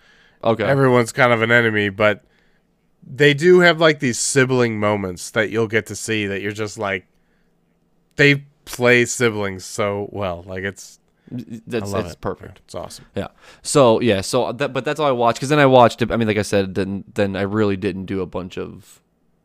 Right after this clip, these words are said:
Speaker 1: of, like, sit down T V watching, you know what I mean? And I was also trying to get in the Christmas spirit
Speaker 2: Oh,
Speaker 1: and
Speaker 2: yeah,
Speaker 1: things
Speaker 2: yeah.
Speaker 1: like that.
Speaker 2: Yeah.
Speaker 1: So, so I watch a lot of Christmas stuff. Um, and then I watch a lot of Christmas, like, episodes too. Like, I watch It's Always Sunny episodes.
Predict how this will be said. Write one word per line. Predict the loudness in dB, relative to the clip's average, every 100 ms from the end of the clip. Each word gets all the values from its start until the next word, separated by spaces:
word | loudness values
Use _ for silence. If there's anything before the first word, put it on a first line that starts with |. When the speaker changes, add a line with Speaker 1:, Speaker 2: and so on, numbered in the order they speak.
| _ _ _ _ _ _ -20 -20 -14
Speaker 1:
of, | -10
like, | -8 -10 -14 _ _ _ _ _ _
sit | -10 -6 -6
down | -2 -4 -4
T | -8 -8
V | -6
watching, | -6 -6 -8 -16 -16
you | -12 -8
know | -6
what |
I | -6
mean? | -8 -8
And | -6
I |
was | -4
also | -4 -4
trying | -6
to | -6
get | -8
in |
the | -10
Christmas | -14 -14
spirit | -6 -4 -2 -2 2
Speaker 2:
Oh, | 6 8
Speaker 1:
and | 8
Speaker 2:
yeah, | 6
Speaker 1:
things | 4
Speaker 2:
yeah. | 2
Speaker 1:
like | -2 -6
that. | -6 -4
Speaker 2:
Yeah. |
Speaker 1:
So, | -4 -4 -8 -20 -20 0
so | 6
I | 8
watch | 8 6
a |
lot | 2
of | 2
Christmas | -6 -10
stuff. | -14 -14 -16 -14 -2
Um, | 0 2 0 -4
and | 0
then | 2
I |
watch | 4 2
a | 2
lot | 2
of | 0
Christmas, | -2 -10 -12
like, | -8
episodes | -6 -6 -8 -10
too. | -10 -14 -14
Like, | -14
I | -12
watch | -12
It's | -8
Always | -6 -6
Sunny | -4 -4 -2
episodes. | -6 -6 -6 -4 -4 -6 -8 -12